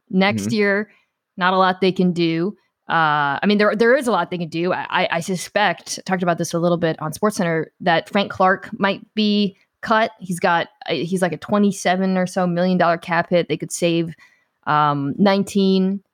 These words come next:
Speaker 1: if they designate him as a June first cut, post June first cut. So,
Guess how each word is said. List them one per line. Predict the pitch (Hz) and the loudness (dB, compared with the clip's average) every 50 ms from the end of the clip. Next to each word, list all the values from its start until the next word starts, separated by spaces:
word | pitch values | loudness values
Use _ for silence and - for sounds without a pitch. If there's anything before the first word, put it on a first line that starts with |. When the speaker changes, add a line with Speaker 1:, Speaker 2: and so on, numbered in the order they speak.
| _ - | _ -6
Speaker 1:
if | - - - | -6 -6 -2
they | - 170 165 165 | 0 0 0 2
designate | 165 180 180 175 175 180 175 175 | 0 0 0 0 0 0 0 0
him | 175 170 | 0 -2
as | 165 165 156 | -2 -4 -4
a | 156 160 165 _ _ _ - | -6 -10 -10 _ _ _ -4
June | - 196 147 170 | -2 -2 -2 -2
first | - - 180 175 - - - | 0 0 0 0 -2 -4 -2
cut, | - 175 170 - - - - | 0 2 2 0 -2 -4 -4
post | 190 175 170 - | -4 -4 -4 -4
June | - 170 | -8 -6
first | - 175 175 - | -4 -4 -4 -2
cut. | - 180 165 - - | 0 -2 -2 -2 0
So, | - 208 190 180 185 180 | 0 0 2 2 2 0